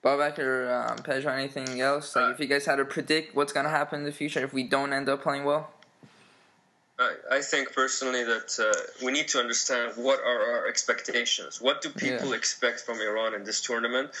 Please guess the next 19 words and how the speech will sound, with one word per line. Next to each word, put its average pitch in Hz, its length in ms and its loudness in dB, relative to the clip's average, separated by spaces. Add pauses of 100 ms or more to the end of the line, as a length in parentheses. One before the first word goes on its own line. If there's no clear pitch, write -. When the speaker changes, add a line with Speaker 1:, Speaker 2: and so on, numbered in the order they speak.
(360)
Speaker 2:
and 123 180 2
what 135 160 2
does 131 140 -2
the 123 120 2
I 120 160 4
F 117 140 -4
F 113 160 -2
expect? - 540 -6 (300)
Personally 170 440 2
speaking, 160 440 -2
for 139 180 -2
me, 160 280 -2 (540)
quarterfinals 123 880 2
is 113 160 -6
the 113 80 -2
expectations, 123 840 0
Speaker 1:
Yeah. 135 120 4
Speaker 2:
both 147 300 -2
minimum 175 440 2